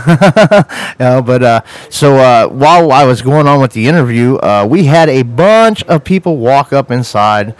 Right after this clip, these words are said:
inside the, uh, Deep Hole studio. And it looks like a whole bunch more of my family. Uh, see, let's see if we can figure out what mic that is. Is that mic on over there, buddy?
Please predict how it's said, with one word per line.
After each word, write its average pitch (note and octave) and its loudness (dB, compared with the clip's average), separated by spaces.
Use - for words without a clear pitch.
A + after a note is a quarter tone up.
inside A2 0
the, F#2 -2
uh, D2+ -4
Deep A2 -4
Hole G2+ -4
studio. D#2 -8
And A2+ -2
it A#2 -2
looks A#2 -4
like A2 -4
a F2+ -8
whole G#2+ -4
bunch G#2+ -6
more G#2+ -4
of G#2 -4
my G2 -4
family. F2 -10
Uh, F2+ -2
see, C#3 -6
let's D3 -2
see E3 -2
if C#3 0
we D#3 0
can C3 -4
figure C3 0
out G#2 0
what A#2+ 0
mic A#2+ -2
that G2+ -2
is. F2+ -2
Is A2 -12
that D3 2
mic F3 -2
on F3+ 0
over F3+ -2
there, F#3+ -2
buddy? G3 -2